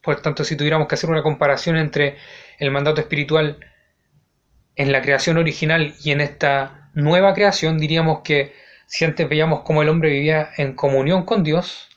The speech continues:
ahora vemos cómo el hombre, por causa del pecado, es enemigo de Dios desde que nace. Ese es el primer subpunto.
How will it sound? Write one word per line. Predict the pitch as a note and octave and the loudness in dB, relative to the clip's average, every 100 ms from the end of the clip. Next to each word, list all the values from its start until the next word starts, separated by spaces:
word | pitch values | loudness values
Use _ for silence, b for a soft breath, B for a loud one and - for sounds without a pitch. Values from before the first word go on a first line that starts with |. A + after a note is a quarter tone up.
| _ b b b | _ b b b
ahora | C#3 - | 2 4
vemos | D#3 D#3 | 2 0
cómo | - E3 D#3+ | 0 0 2
el | |
hombre, | D#3+ F3 F3+ | 2 2 0
por | - - - | 0 -2 0
causa | F#3 F#3+ - | 0 2 0
del | G3+ | -2
pecado, | - E3+ D#3+ E3+ C#3+ D#3 - b b - | -2 -2 0 2 0 -6 -16 b b -6
es | D3+ - | -4 -2
enemigo | D3 C#3+ E3 F3 | 0 0 2 2
de | F3 | 2
Dios | D3 C#3 C#3+ - _ _ _ | 2 0 -2 -12 _ _ _
desde | D#3 D3+ D3+ | -2 0 0
que | D3 C3 | -2 -4
nace. | A#2 - - _ _ _ _ _ _ _ _ _ _ _ _ _ _ _ _ _ _ _ _ _ _ _ - - | -6 -10 -14 _ _ _ _ _ _ _ _ _ _ _ _ _ _ _ _ _ _ _ _ _ _ _ -20 -16
Ese | - D3+ | -14 -10
es | - | -8
el | D3 | -8
primer | D3+ D3+ | -4 -4
subpunto. | D3+ D3 - C#3 A#2+ - | -4 -8 -10 -12 -12 -16